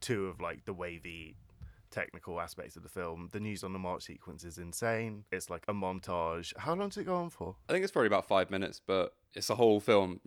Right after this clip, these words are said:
Speaker 2: <laughs>
Speaker 1: I mean, that feels, it feels quite long. Yeah, yeah, yeah, yeah. Um, and it conveys so much information.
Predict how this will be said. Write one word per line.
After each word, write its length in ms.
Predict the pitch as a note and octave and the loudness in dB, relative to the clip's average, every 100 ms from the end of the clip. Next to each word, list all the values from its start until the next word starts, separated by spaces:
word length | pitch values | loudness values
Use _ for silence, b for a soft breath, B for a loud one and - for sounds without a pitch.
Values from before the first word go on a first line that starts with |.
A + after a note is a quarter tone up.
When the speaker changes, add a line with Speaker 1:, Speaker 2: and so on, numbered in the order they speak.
| - | -14
Speaker 2:
<laughs> 200 | - - | -14 -6
Speaker 1:
I 60 | C3+ | -2
mean, 160 | C#3+ C#3+ | 2 2
that 160 | A#2 | 2
feels, 260 | - A2+ G#2 B2+ | 2 2 2 -2
it 100 | - | 2
feels 400 | C#3 C3 G2 - | 4 4 2 -2
quite 520 | - - A2+ G2 F2 | 2 4 6 4 2
long. 340 | G2 F2+ E2+ A2 | 0 -2 -2 -2
Yeah, 340 | C#3 B2+ G2+ | 4 6 6
yeah, 220 | G2 F2+ E2+ | 4 0 -2
yeah, 200 | D#2 A1+ | -4 -8
yeah. 220 | C2 - B B B _ | -12 -16 B B B _
Um, 260 | A#2 A2 A2+ | 2 2 0
and 100 | A#2+ | -4
it 80 | A2+ | -4
conveys 340 | A2+ G#2+ G#2 | -2 0 0
so 240 | - A2+ G2+ | 0 2 2
much 240 | E2 - | -2 -4
information. 880 | F#2 F#2+ F2+ F2 F2 F2+ F2 E2+ | -8 -8 -4 -4 -6 -6 -6 -6